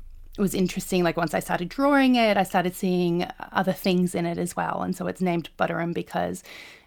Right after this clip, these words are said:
it resembles a, a ginger flower, um, from an area from this town called Butterum where they grow ginger in Queensland. And so there are a lot of little memories and,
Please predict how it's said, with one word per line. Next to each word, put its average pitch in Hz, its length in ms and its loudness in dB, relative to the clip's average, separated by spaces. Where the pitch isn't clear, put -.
it 170 440 0
resembles 185 800 6
a, 170 400 2
a 156 100 -2
ginger 190 380 6
flower, 160 680 -4
um, 170 680 -4
from 165 560 0
an 160 140 -6
area 160 580 -2
from 160 300 -6
this - 220 -6
town 156 300 -2
called - 240 -4
Butterum 165 320 -2
where 165 100 -4
they 160 140 -6
grow 165 260 -6
ginger 180 520 -4
in 156 360 -4
Queensland. 180 640 0
And 185 140 -2
so 175 240 2
there 226 100 0
are 240 40 4
a - 20 2
lot 262 160 6
of 233 180 4
little 214 420 6
memories 202 600 6
and, 160 240 -2